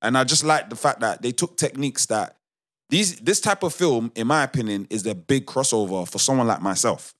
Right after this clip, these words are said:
I don't feel this is an, a, a film for my mum and whatever. This is a film for me as a British-born Nigerian. I'm seeing things I can relate to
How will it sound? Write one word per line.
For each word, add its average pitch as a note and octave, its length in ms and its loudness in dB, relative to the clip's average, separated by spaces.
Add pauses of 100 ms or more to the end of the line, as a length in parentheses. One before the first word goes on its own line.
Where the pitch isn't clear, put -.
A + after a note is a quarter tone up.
(460)
I D#3 140 6
don't E3+ 160 2
feel D#3+ 280 4
this B2+ 220 0
is A#2+ 120 -2
an, A#2 120 0
a, G#2+ 180 -4
a G2+ 120 -6
film A#2 300 0
for G#2 120 -2
my G2 120 -2
mum G#2 440 0 (220)
and F2+ 100 -8
whatever. G2 400 0
This C3+ 240 0
is C#3 80 -2 (100)
a - 60 0
film A#2 280 -2
for G#2 260 -4
me G2+ 380 -2 (340)
as A2 160 0
a A2+ 100 -2
British-born C3+ 720 0
Nigerian. A2+ 680 0 (440)
I'm C#3 220 4
seeing E3 400 2
things D3+ 320 2
I C3+ 80 2
can C3 180 0
relate C3 380 2
to A2 260 0